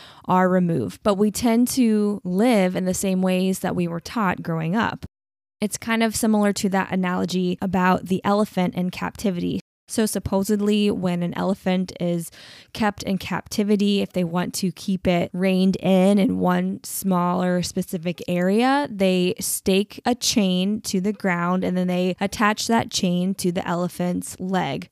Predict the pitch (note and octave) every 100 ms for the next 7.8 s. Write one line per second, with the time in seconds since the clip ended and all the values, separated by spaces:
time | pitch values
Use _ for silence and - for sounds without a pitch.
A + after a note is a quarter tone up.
0 | - G#3+ G3+ G#3 A3+ B3 - G3 G3 G3
1 | F#3+ F#3 - F#3 F#3 F#3 - F#3+ F#3 F3
2 | F3 - - - F#3+ G3 G3 G3 - F3
3 | F3+ F3 - G3+ G3 F#3 F3+ F3 F#3 F3+
4 | F3 F3 - - - - F3+ G3 F#3 -
5 | F#3+ F#3 - F3 F3+ F3 - F#3 - -
6 | F3+ F3 F3 F#3+ F#3 F#3+ - - F3 -
7 | F#3 F#3 F#3+ F3 A3 G3 D3+